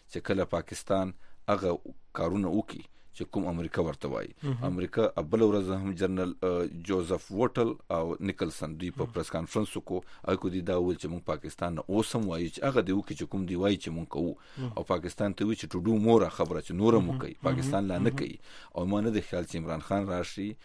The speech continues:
Speaker 1: نه خو پاکستان کوي، ولې چې پاکستان اوسه پورې نه کوي، عمران خان په لاس کې به نه وي، بلکې د امریکې خلاف چې کوم په، او، او،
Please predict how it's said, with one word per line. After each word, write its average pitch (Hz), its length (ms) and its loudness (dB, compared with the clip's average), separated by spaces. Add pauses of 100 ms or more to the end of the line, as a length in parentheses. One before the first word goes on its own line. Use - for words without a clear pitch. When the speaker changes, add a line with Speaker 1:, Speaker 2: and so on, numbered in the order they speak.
(300)
Speaker 1:
نه 92 140 -2
خو 95 200 2
پاکستان 95 600 0
کوي، 127 240 4
ولې 92 220 0
چې - 40 -8
پاکستان 85 440 -2
اوسه - 260 0
پورې 107 280 -2
نه 101 40 -4
کوي، 98 160 -2
عمران 87 240 -2
خان 92 120 -2
په 90 140 -6
لاس 95 220 2
کې - 60 -4
به 87 100 0
نه 104 80 0
وي، 113 120 -2 (320)
بلکې 90 240 0
د 85 100 0
امریکې 87 540 0
خلاف 95 300 0
چې - 80 -8
کوم 95 240 -4
په، - 140 -6
او، - 360 -4 (240)
او، 85 320 -2